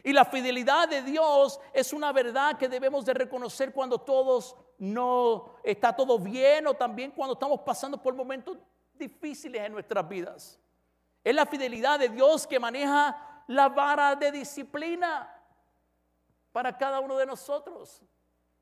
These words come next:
Y debemos de estar con Dios bien en todo momento,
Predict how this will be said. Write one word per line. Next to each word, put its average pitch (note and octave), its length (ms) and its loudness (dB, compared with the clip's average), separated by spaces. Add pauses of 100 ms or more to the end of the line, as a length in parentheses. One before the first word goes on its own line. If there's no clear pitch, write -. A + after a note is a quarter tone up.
(360)
Y C4+ 120 -2
debemos C4+ 480 4
de B3 60 -2
estar C#4 420 0
con A#3+ 200 -4
Dios B3+ 520 4
bien C#4 520 2
en A#3 200 -10
todo A#3+ 240 0
momento, A#3+ 640 -8